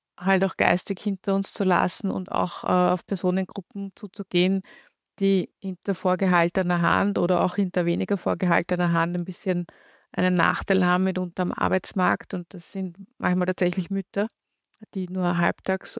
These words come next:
quasi oder nicht achtunddreißigeinhalb Stunden arbeiten wollen, die sehr gut ausgebildet sind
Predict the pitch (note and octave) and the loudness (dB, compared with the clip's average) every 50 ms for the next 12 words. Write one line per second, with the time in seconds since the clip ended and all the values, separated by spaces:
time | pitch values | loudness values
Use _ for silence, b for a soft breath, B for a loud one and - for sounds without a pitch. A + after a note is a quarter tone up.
0 | _ - - F#3+ F#3 F3 F#3 F#3 F3 E3+ F3 E3+ E3+ _ _ _ F#3+ F3+ F3+ F3 | _ -4 -2 -2 0 0 0 -2 0 0 -2 -2 -4 _ _ _ -14 -14 -14 -14
1 | - - - - F3+ - - - F3+ F3 - F#3+ F#3+ - - F3 F3 F3+ F3+ F3+ | -12 -6 -4 -4 -4 -4 -6 -8 -6 -4 -2 -2 -2 -2 -4 -6 -4 -2 -2 -2
2 | - - - - F#3 F3+ F3 F3+ - - - F#3 F#3 F#3+ - - G3+ F#3+ F#3+ G3 | -4 -8 -14 -12 -12 -12 -12 -10 -6 -4 -2 0 0 0 -2 -2 -4 0 2 2
3 | G3+ G#3 G#3 B B B B B B B B B B B - F#3 - - G#3 F3+ | 2 0 -2 B B B B B B B B B B B -4 0 2 4 6 6
4 | F3+ E3+ G3 - - - F3 F3 - - F#3+ - - F#3+ F#3 F#3+ F3+ - - - | 6 4 2 2 4 2 2 0 -2 -8 -8 -4 -2 2 2 2 0 0 0 0
5 | F#3 F#3 F#3 F3+ - | 0 0 -2 -4 -8